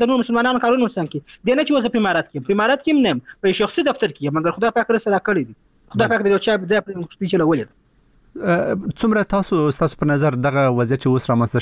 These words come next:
Speaker 2: شوی دی، اه، په دې کې، اه، څومره دغه چارواکي ګرم بولئ، څومره نړیواله ټولنه ګرم بولئ؟
Speaker 1: یا که درته وایم، په دې کې پنځوس فیصده چارواکي ګرم بولم،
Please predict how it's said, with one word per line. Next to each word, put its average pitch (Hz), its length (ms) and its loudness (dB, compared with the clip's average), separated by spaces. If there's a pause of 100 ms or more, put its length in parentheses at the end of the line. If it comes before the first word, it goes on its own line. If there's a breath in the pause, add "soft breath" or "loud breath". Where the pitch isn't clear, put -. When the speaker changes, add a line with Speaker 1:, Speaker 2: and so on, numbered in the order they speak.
Speaker 2:
شوی 113 300 2
دی، 98 100 2
اه، 117 960 -2 (180)
په 127 80 -2
دې 147 200 2
کې، 151 120 2 (400)
اه، 110 340 2 (280)
څومره 151 220 0 (100)
دغه 123 440 0
چارواکي 123 480 0
ګرم 127 240 2
بولئ، 120 340 2
څومره 123 360 0
نړیواله 117 420 2
ټولنه 123 380 0
ګرم 113 320 2
بولئ؟ 104 240 2 (2000)
Speaker 1:
یا 294 100 4 (100)
که 302 60 0
درته 294 200 -2
وایم، 294 260 0
په 285 60 -2
دې 269 180 -2
کې 269 120 -2
پنځوس 269 300 0
فیصده 269 340 0
چارواکي 254 400 0
ګرم 262 160 0
بولم، 262 240 0